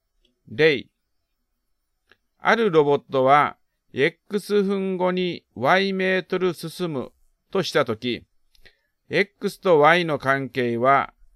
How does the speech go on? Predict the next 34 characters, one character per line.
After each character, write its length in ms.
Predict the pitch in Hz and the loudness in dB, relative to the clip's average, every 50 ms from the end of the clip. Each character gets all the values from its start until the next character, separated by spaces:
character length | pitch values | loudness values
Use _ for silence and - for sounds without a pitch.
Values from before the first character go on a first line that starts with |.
| _ _ _ - | _ _ _ -6
Y 460 | - 131 156 190 196 185 170 160 147 | 0 2 2 4 2 2 -2 -6 -10
イ 40 | - | -12
コ 360 | - - 131 127 123 120 117 | -6 -4 -2 -2 -2 -2 -4
ー 40 | 117 | -4
ル 300 | 135 156 151 107 - - | -6 -6 -6 -6 -8 -10
四 420 | - 104 123 156 175 185 185 180 160 | -8 -4 -2 -2 -2 -2 -4 -8 -6
か 200 | - 151 143 - | -4 -4 -4 -4
け 180 | - 127 123 | -4 -6 -6
る 220 | 120 120 120 107 113 117 139 | -4 -6 -6 -6 -4 -4 -4
X 640 | 160 - _ _ _ 139 131 - - 117 107 - - _ _ _ - | -4 -6 _ _ _ -16 -16 -14 -12 -12 -12 -12 -12 _ _ _ -10
に 200 | 127 156 165 139 | -8 -4 -2 0
な 120 | 120 113 | 2 0
り 100 | 107 101 | 0 -2
ま 120 | 98 90 | -4 -8
す。 220 | - - - - _ _ _ _ _ _ _ _ _ _ _ _ _ _ _ _ _ _ _ _ _ _ _ _ _ _ - | -12 -14 -18 -20 _ _ _ _ _ _ _ _ _ _ _ _ _ _ _ _ _ _ _ _ _ _ _ _ _ _ -10
六 260 | - 127 156 180 - _ _ _ | -2 0 0 0 0 _ _ _
分 280 | - 214 214 214 214 208 | -2 0 0 0 -2 -2
後 160 | 202 208 208 | -2 0 0
に 180 | 202 202 196 180 | 0 -2 -2 -4
進 380 | - 185 170 165 190 196 180 | -6 -8 -10 -6 -4 -4 -4
む 260 | 180 190 185 151 113 | -2 -2 -4 -4 -4
道 120 | 120 139 135 - 160 160 | -4 -6 -8 -8 -8 -8
の 140 | 160 160 156 | -6 -6 -6
り 140 | 147 151 151 | -4 -4 -2
は 200 | 156 170 165 - | -2 0 0 -2
い 120 | - 127 - | -2 -6 -10
く 120 | - 147 | -8 -4
ら 160 | 147 147 143 | 0 0 0
で 120 | 131 127 120 | 0 -2 -6
す 120 | - - | -8 -8
か？ 240 | - 135 131 - - _ _ _ _ _ _ _ _ _ _ _ _ _ _ _ _ _ _ _ _ _ _ _ - | -4 -2 -2 -2 -4 _ _ _ _ _ _ _ _ _ _ _ _ _ _ _ _ _ _ _ _ _ _ _ -12
解 100 | 135 - | -12 -10
き 140 | - 151 | -8 -6
方。 380 | 131 143 127 - 135 127 - | -4 -4 -2 0 -2 -2 -2